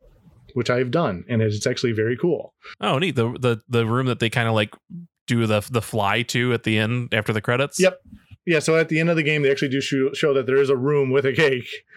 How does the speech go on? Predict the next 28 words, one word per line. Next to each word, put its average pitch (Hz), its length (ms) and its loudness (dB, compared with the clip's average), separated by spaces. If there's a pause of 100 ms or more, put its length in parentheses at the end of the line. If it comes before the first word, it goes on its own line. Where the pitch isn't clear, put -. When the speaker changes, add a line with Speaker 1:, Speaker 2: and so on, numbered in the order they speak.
(560)
Speaker 1:
Um, 117 600 0 (120)
but 135 380 0
if 135 260 0
you, 143 600 2 (100)
uh, 117 240 0
are 135 80 2
in 143 140 2
the 135 80 0
escape 175 320 -2
sequence, 143 380 -2
there's, 131 120 0
like, 127 140 0
a 117 60 0
section 143 340 0
where 131 100 0
you're 127 80 0
in 131 80 0
the 117 80 0
rafters, 117 500 0
and 123 80 -4
there's, 113 200 -2
like, 117 120 -2
this 113 160 -2
small 123 420 0
room 117 360 0
where 117 140 2
you 110 80 -2
can 110 260 0